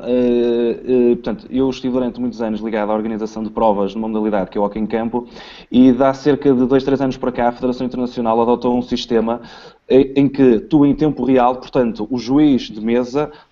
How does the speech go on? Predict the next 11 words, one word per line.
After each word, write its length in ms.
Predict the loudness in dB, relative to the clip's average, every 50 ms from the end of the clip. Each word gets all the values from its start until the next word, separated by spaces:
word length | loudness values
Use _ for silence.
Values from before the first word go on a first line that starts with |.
| _ _
tem 380 | 0 2 2 4 2 0 -2 -2 -2
à 140 | -2 -2 -2
sua 280 | -2 -2 -2 -2 -2
frente, 500 | -2 0 0 2 2 2 0 -4 -6 -8
eh, 40 | -8 -4 -2 -2 -2 -2 -4
um 80 | -6 -8
computador 640 | -6 -6 -6 -4 -4 -2 0 2 2 2 2 0 -2
e 100 | -4 -2 -2
em 80 | -2
tempo 300 | -2 -2 -2 -2 -2 -2
real 420 | 0 2 4 4 4 2 2 -2